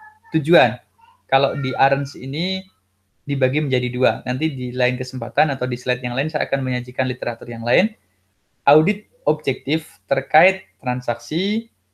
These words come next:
dan audit objektif terkait saldo akhir. Sekali lagi, di literatur ini tujuan audit dibagi menjadi dua, yaitu tujuan-tujuan audit terkait dengan transaksi dan tujuan audit terkait dengan saldo akhir.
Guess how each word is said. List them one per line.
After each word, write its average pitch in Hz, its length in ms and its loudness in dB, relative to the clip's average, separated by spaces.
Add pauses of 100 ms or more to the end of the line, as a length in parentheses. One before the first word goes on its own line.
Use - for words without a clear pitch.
dan 127 400 2
audit 131 400 0
objektif 139 720 -4
terkait 127 560 -8
saldo 120 320 -2
akhir. 120 400 -2 (240)
Sekali - 320 -2
lagi, 131 220 0 (680)
di 131 240 -2
literatur - 480 0
ini 202 560 2 (240)
tujuan 131 320 4
audit 139 320 2
dibagi 127 400 2
menjadi 120 320 0
dua, 123 480 4 (320)
yaitu 131 560 0
tujuan-tujuan 135 640 0
audit 131 240 0
terkait 147 400 0
dengan 123 320 -2
transaksi 127 720 -2 (320)
dan 139 240 2
tujuan 131 320 0
audit 135 240 -2
terkait 131 400 -4
dengan 135 400 0
saldo 123 560 -2
akhir. 117 400 -4